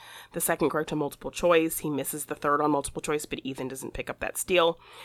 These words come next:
He gets the fourth on multiple choice, and then Ethan does pick up a multiple choice steal on the final question,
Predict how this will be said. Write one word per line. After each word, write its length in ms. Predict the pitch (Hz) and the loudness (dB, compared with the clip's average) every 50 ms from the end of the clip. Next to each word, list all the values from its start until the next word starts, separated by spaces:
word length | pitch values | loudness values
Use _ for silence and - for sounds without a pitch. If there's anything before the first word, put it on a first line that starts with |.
| - - - - | -18 -18 -10 -10
He 80 | 156 | 0
gets 180 | 151 143 139 - | 2 2 2 2
the 100 | - - | -2 -6
fourth 300 | - - 175 170 170 - | 2 4 4 6 6 6
on 80 | 170 | 6
multiple 300 | 165 156 156 - - 147 | 6 4 2 0 -2 -6
choice, 340 | 135 - 151 143 135 131 - | -4 -2 -2 0 0 0 0
and 140 | - 131 147 | -2 -2 0
then 100 | 139 127 - 120 | -2 -2 -2 -2
Ethan 240 | 139 131 143 139 | -4 -4 -4 -4
does 240 | 131 127 123 123 120 | -4 -4 -4 -4 -4
pick 300 | - - - 147 135 - - | -4 -4 -6 -6 -6 -4 -2
up 160 | 143 131 - - | -2 0 0 -2
a 80 | 127 135 | -4 -4
multiple 320 | 120 120 - - - 131 | -6 -8 -10 -10 -10 -10
choice 240 | - - 120 - - | -6 -6 -6 -4 -6
steal 340 | - - - 127 123 120 - | -6 -6 -6 -4 -4 -4 -2
on 160 | - 127 127 123 | -2 -4 -4 -4
the 60 | 120 | -8
final 420 | - - - 147 139 135 127 127 - | -12 -10 -10 -8 -6 -6 -8 -8 -10
question, 720 | _ - - - - - - - - - - - - | _ -6 -6 -6 -4 -6 -8 -8 -8 -8 -8 -10 -12